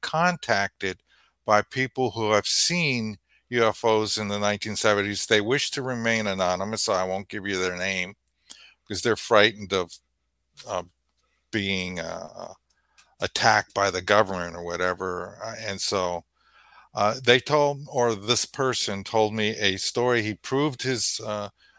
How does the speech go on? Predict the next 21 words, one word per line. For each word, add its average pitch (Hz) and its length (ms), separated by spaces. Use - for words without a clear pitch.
identification. 120 1080
He, 113 300
he 110 220
sent 117 320
me 113 220
papers 117 480
saying 110 420
what 101 180
he 101 100
did 123 400
and 95 80
what 92 160
he, 101 140
you 113 160
know, 90 400
he 107 80
is 104 180
a 92 120
professional. 117 800
And, 104 420
uh, 95 360